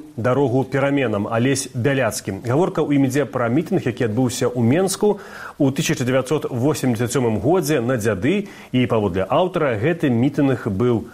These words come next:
рэвалюцыйным і адкрыў дарогу да пераменаў у Беларусі.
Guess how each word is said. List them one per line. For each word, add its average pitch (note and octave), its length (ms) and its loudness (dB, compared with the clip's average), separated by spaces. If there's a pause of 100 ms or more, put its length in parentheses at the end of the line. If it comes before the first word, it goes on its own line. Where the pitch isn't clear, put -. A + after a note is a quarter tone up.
(120)
рэвалюцыйным E3 1120 2
і C3+ 160 0
адкрыў C#3 380 0
дарогу A#2 400 2
да A2 160 2
пераменаў G2+ 580 0
у A2 80 0
Беларусі. F#2+ 540 0